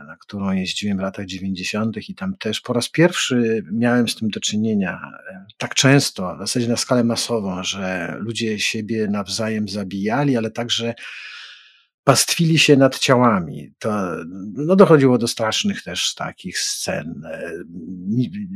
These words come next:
nie rozumiałem tego zupełnie. Mm, kiedyś zapytałem jednego z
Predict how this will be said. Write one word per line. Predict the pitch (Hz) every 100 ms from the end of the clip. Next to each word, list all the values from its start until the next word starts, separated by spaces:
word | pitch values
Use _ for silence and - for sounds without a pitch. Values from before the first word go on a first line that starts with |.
| 104
nie | 135 156
rozumiałem | 156 170 123 92 82
tego | - - -
zupełnie. | 87 - 90 101 131 151
Mm, | 147 120 120 120 120 117 117 120 113 117
kiedyś | - 160 127
zapytałem | 120 101 120 120 117
jednego | 101 110 104 107
z | -